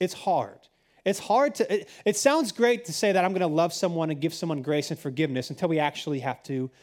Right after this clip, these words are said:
do it. It's why it's important for us to commit to a community and stick with that community so that we can actually practice these commands and not just say they sound good, but do them even when they are hard.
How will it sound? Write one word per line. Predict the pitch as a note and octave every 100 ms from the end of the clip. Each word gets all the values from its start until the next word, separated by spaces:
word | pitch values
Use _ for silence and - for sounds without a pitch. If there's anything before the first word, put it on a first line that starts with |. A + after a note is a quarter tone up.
| _ -
do | B2 G#3+ D3+
it. | G2 _ _ - -
It's | E3+
why | E3 F3 G#3
it's | C#4 C4+
important | G3 G#3+ G#3 F3+
for | F#3
us | E3+ -
to | F3+
commit | - D#3+ G3 A3
to | - F#3+
a | E3+
community | - E3 F#3+ G3 C3+ E3+ - -
and | F3+
stick | F3 - A3+ A3
with | A3+ A#3+
that | G3+ D#3+
community | - D3+ C#3+ D3+
so | D#3 F#3
that | F3+
we | F#3+
can | G#3+
actually | E3+ F#3+ - G#3
practice | - - F#3+ A3 - G3
these | G3+ F3
commands | - F3 G#3+ D#3+ E3+ E3+ - -
and | E3+
not | F#3
just | F#3+ F#3+
say | -
they | F3+ E3
sound | - - F#3+ A#3+ D#3+
good, | D#3
but | D3+ E3 C3+
do | G#3+ B3+
them | D#3 C3 G3 G3 - -
even | G3 G#3+ A#3+ A3+
when | F#3+ F#3+
they | E3+ D#3+
are | E3 C#3+ D3 F#3 - _
hard. | - - B3+ C#3 -